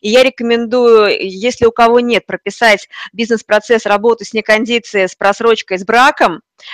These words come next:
как в торговом, ну, то есть полный бизнес-процесс и в торговом зале, как его в-, вычислять, вы-, это, выбирать. Есть очень хороший, а, инструмент, он называется,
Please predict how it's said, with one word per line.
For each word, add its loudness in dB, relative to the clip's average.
как 0
в -18
торговом, 2
ну, -2
то -6
есть -10
полный 0
бизнес-процесс -4
и -8
в -20
торговом 0
зале, 2
как -6
его 0
в-, 0
вычислять, -2
вы-, -4
это, 0
выбирать. 0
Есть -4
очень -8
хороший, -2
а, 0
инструмент, -4
он -4
называется, 0